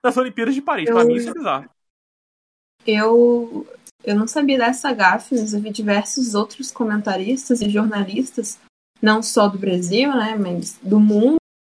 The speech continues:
Speaker 2: comete-, cometerem gafes, assim. E isso é uma coisa, inclusive, que eu debato hoje dentro, como você falou, né,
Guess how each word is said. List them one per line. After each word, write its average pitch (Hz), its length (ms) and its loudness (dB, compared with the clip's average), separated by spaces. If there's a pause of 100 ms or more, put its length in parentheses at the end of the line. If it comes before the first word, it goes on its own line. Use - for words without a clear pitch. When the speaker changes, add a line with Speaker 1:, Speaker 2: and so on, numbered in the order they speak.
(200)
Speaker 2:
comete-, 208 400 -2
cometerem 214 680 0
gafes, 202 560 2
assim. 208 300 -4 (720)
E 208 160 0
isso 226 220 0
é - 20 4
uma 247 200 2
coisa, 233 340 2
inclusive, 220 500 -2
que 214 340 -2
eu 214 160 4
debato 190 640 0
hoje 185 260 -2
dentro, 180 640 -6 (240)
como 202 200 -2
você 202 160 -4
falou, 190 400 -4
né, 185 340 -6